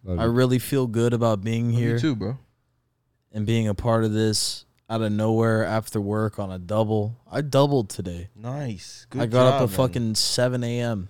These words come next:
Speaker 3: Woo. Oof.
Speaker 1: Dude, it's just crazy. I didn't even know you fucking coming through. And then, like, as soon as I saw your name pop up,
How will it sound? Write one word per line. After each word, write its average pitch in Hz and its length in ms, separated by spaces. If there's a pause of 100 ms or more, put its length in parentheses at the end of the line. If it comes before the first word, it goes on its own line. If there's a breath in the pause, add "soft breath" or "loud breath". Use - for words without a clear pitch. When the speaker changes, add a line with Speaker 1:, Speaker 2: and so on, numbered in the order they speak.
(120)
Speaker 3:
Woo. 392 220 (1300 loud breath)
Oof. - 300 (120)
Speaker 1:
Dude, 135 160
it's 120 140
just 160 180
crazy. 160 260
I 135 40
didn't 147 160
even 147 100
know 139 100
you 135 120
fucking 127 260
coming 117 260
through. 131 420 (480)
And 123 180
then, 143 100
like, 147 220
as 127 120
soon 180 280
as 180 80
I 165 80
saw 156 260
your 147 160
name 131 300
pop 151 260
up, 156 260